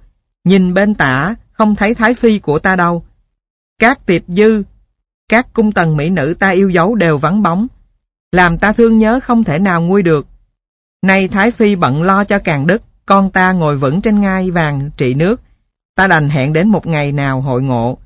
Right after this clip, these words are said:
Chứ còn Hoàng Thái hậu và các cung tần mỹ nữ của ta đi đâu hết cả.' Nghĩ mà thương nổi cô quạnh của tiên đế, ta không thể cầm được nước mắt. Ta xin được theo hầu ngài, bởi chưng lòng dạ người ta như đáy bể sâu,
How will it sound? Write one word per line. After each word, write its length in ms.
Chứ 140
còn 320
Hoàng 240
Thái 160
hậu 240
và 180
các 240
cung 220
tần 220
mỹ 140
nữ 240
của 100
ta 300
đi 100
đâu 180
hết 260
cả.' 340
Nghĩ 220
mà 180
thương 280
nổi 180
cô 180
quạnh 200
của 140
tiên 220
đế, 300
ta 140
không 240
thể 260
cầm 240
được 180
nước 200
mắt. 180
Ta 180
xin 240
được 200
theo 200
hầu 200
ngài, 360
bởi 240
chưng 260
lòng 260
dạ 220
người 200
ta 260
như 260
đáy 200
bể 180
sâu, 380